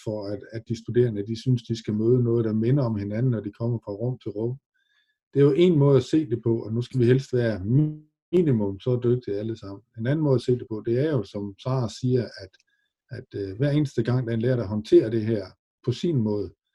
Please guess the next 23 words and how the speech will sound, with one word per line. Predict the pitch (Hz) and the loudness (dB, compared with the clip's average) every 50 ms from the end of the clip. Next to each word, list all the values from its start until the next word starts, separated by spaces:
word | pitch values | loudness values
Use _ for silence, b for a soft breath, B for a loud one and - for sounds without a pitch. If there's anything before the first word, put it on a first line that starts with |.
| _ _ _ _ _ | _ _ _ _ _
så | _ - 131 | _ -4 -2
får | 127 147 139 131 | 0 2 2 2
de | 110 | 0
studerende | - - 127 120 143 143 113 110 107 | -2 -2 -2 0 0 -2 -2 -2 -2
jo | 101 98 98 104 | -2 -2 -2 -2
en | 107 123 | 0 0
ny | 143 175 180 151 | 0 0 0 0
vinkel | 131 123 120 113 98 - | -2 -2 -2 -4 -6 -6
på, | - 107 101 - - - - _ _ _ | -6 -6 -6 -6 -10 -18 -20 _ _ _
hvordan | - 110 107 110 120 | -12 -10 -6 -4 -4
det | 123 123 | -4 -4
også | 143 139 - - | -4 -6 -8 -10
kan | - 107 | -14 -16
gøres. | - 95 92 - - - _ _ _ _ _ _ - | -16 -18 -20 -20 -20 -20 _ _ _ _ _ _ -6
Det | 151 143 | -6 -2
synes | 143 143 131 127 | -2 -2 0 0
jeg, | 120 110 107 117 | -2 -2 -4 -4
det | 123 131 | -4 -4
synes | 127 147 139 127 | -2 -2 -2 -2
jeg | 123 117 | -2 -4
var | 107 104 95 92 95 95 | -6 -8 -10 -12 -12 -12
en | 95 95 95 95 95 101 110 - | -12 -14 -14 -14 -16 -16 -8 -6
god | 139 143 143 | -6 -6 -6